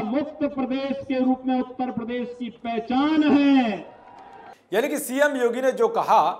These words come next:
Speaker 2: वो बात अब सच साबित हो गई है, क्योंकि अब राजभर ने अपने बयान से अखिलेश और ओवैसी के बीच गठबंधन की कोशिश की बात को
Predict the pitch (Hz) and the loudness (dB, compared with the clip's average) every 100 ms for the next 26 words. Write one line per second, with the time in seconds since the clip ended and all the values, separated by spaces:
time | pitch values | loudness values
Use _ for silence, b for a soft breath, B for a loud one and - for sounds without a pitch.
0 | - - 143 156 185 160 165 - - 165 | -12 -10 -4 4 4 4 -4 -18 -10 -10
1 | 156 - - 208 - 131 135 127 101 95 | -10 -14 -10 -10 -8 -8 -10 -14 -20 -20
2 | 92 - 147 185 220 - B B 131 160 | -20 -16 -6 0 0 0 B B 0 4
3 | 208 156 254 247 131 104 - b - 170 | 4 4 0 0 -6 -12 -20 b -6 -4
4 | 226 214 170 196 254 - 208 160 180 226 | -2 0 2 2 0 0 -2 -2 -2 -2
5 | 220 - 170 170 160 170 226 165 139 180 | -2 -8 -6 -6 -6 -8 -10 -10 -8 -10
6 | 123 143 131 147 180 196 185 151 160 143 | -10 -10 -8 -8 -10 -14 -14 -16 -14 -14
7 | 185 - - 123 135 156 - - 208 | -16 -18 -18 -10 -6 -6 -8 -10 -10